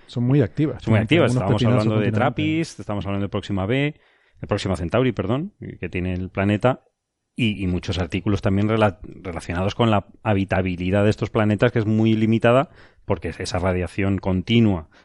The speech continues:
Speaker 2: de esas estrellas, que de hecho se llaman flare stars, o sea, estrellas con fulguraciones, pues eliminan la, la posibilidad de atmósfera en, en muy poquitos millones de años.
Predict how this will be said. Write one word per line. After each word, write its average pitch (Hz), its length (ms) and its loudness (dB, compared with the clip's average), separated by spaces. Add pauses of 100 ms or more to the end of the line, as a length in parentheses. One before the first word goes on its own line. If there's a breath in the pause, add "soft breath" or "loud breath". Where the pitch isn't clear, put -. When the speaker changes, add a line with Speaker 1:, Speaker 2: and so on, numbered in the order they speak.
Speaker 2:
de 92 100 -6
esas 82 200 -4
estrellas, 151 340 2
que 92 120 -2
de 92 80 0
hecho 113 120 -4
se 113 120 -4
llaman 104 160 0
flare 104 240 0
stars, 127 400 0
o 92 60 -8
sea, 85 200 -10
estrellas 92 380 -6
con 101 100 -4
fulguraciones, 104 640 -2 (520 soft breath)
pues - 380 -2
eliminan 113 540 2
la, 110 220 2
la 101 80 0
posibilidad 98 480 -2
de 101 120 0
atmósfera 107 520 0
en, 101 80 -2
en 104 100 2
muy 110 120 4
poquitos 90 380 -2
millones 90 280 -2
de 90 80 0
años. 87 300 -6